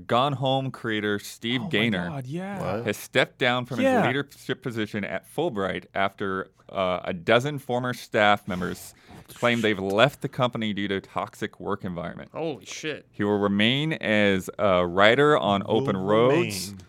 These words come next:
Speaker 1: uh, but will not be involved in the day-to-day operations. And then, uh, Polygon has a report that kind of go over people's experiences and stuff.
Speaker 4: Wow.
Speaker 1: So this is an interesting kind
Speaker 2: This
Speaker 1: of,
Speaker 2: never ends.
Speaker 1: uh,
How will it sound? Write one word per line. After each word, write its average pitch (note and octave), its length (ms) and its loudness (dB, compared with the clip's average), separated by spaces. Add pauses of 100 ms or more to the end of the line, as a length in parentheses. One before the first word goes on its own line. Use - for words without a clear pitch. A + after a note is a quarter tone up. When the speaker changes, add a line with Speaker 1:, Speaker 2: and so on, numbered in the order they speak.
(220)
Speaker 1:
uh, F#2+ 280 8
but G2+ 160 2
will G2 180 2
not G#2+ 300 4
be A2 120 0
involved G2 400 4
in - 120 -8
the F#2+ 100 -4
day-to-day F2+ 480 0
operations. F2+ 760 -4
And F#2+ 140 -10
then, F#2 180 -4
uh, F2+ 180 -2
Polygon F#2+ 480 0
has F2 460 -6
a F2 200 -6
report F2+ 420 -4
that G2+ 140 -12
kind F2+ 160 -6
of F2 80 -10
go F2+ 100 -4
over E2+ 320 -6
people's F2 460 -8
experiences F2+ 560 -8
and F2 100 -8
stuff. - 340 -4 (520)
Speaker 4:
Wow. A#2+ 320 -8
Speaker 1:
So - 220 6
this E3 180 8
is F#3 100 4
an F3 160 6
interesting B2+ 920 -2
kind A#2 340 -2
Speaker 2:
This G#2 280 0
Speaker 1:
of, B2 120 -12
Speaker 2:
never B2 120 -14
ends. B2+ 260 -18 (260)
Speaker 1:
uh, F2+ 500 2